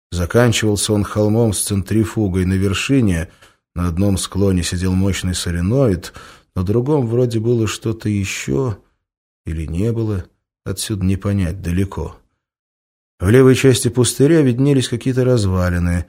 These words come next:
за ними пустошь, на которой лежала совершенно грандиозных размеров грава. Что-то знакомое угадывалось во всем этом. Березов поднял брови от удивления.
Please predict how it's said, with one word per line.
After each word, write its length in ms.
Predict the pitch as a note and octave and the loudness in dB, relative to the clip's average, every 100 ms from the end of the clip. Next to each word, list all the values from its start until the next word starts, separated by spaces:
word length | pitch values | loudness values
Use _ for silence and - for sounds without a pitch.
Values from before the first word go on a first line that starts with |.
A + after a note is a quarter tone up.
| _ _ _ F2 | _ _ _ -2
за 160 | G2+ | 2
ними 280 | G2+ F#2+ E2+ | 4 4 0
пустошь, 680 | - F#2+ C3 - D3+ D3 - | 0 0 0 0 -2 -2 -2
на 120 | F#2 | -2
которой 400 | G2 G2 C#3 C3+ | -4 -2 0 0
лежала 400 | A2+ G#2 A#2+ A2+ | 0 0 0 0
совершенно 760 | - F#2 F2 F2 - A2+ A2+ G#2+ | -2 -4 -4 -4 -4 -4 -2 -2
грандиозных 920 | G2 F#2 E2+ E2 E2+ A#2 G#2 G#2 F#2 | -2 -2 -2 -2 0 0 -2 -4 -4
размеров 840 | E2+ F2 F#2+ E2+ F2 E2 F2 - - - _ _ - | -6 -6 -6 -4 -2 -4 -6 -12 -20 -20 _ _ -10
грава. 720 | D#2 E2 D#2+ F2 F2 - - - _ _ _ _ _ _ _ _ _ _ _ _ _ _ | -6 -4 -4 -6 -10 -14 -16 -20 _ _ _ _ _ _ _ _ _ _ _ _ _ _
Что-то 360 | - - F#2+ G#2+ | -16 -12 -6 -2
знакомое 640 | F#2 G#2+ A#2 C#3+ A2+ F2 | 0 0 2 2 4 2
угадывалось 580 | F2+ E2+ G#2 G2 F#2+ F2+ | -2 2 2 2 -2 -4
во 140 | F#2 F#2 | -6 -6
всем 320 | - F#2 E2 | -6 -6 -6
этом. 440 | E2+ - F2+ F#2+ _ _ _ _ _ - | -8 -10 -12 -12 _ _ _ _ _ -2
Березов 460 | F#2+ A2 G2+ G2 | 2 4 2 -2
поднял 400 | - G#2 G2 G2+ | 0 0 2 0
брови 320 | G2 A2 F#2+ | 0 0 0
от 140 | F#2 F#2+ | 0 -2
удивления. 720 | G2+ A#2 A#2+ E2+ D#2+ D2+ | -4 -2 -2 -2 -4 -8